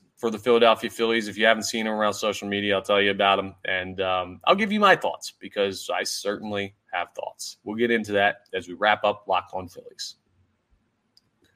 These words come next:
I wanna tell you about FanDuel Sportsbook first, and happy Super Bowl to all who celebrate from FanDuel,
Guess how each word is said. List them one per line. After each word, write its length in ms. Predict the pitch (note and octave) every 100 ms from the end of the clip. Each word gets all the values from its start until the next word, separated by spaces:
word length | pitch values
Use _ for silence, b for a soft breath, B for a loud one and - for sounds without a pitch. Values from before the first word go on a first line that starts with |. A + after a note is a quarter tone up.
| _ _ _ _ -
I 40 | A2+
wanna 180 | B2
tell 160 | A#2 B2
you 80 | A#2
about 320 | G#2+ G2+ -
FanDuel 320 | B2 B2 A#2
Sportsbook 540 | - G#2+ G#2 - G2 -
first, 340 | G2 G2 -
and 160 | G2 F2
happy 400 | A2+ B2 C3+ C3
Super 400 | - F#3 G3+ C3+
Bowl 240 | F#2 - -
to 100 | A2+
all 280 | B2 C3+
who 120 | C3 B2+
celebrate 560 | - G#2 F#2+ G2+ G2+
from 140 | - G#2
FanDuel, 400 | C#3 C3+ -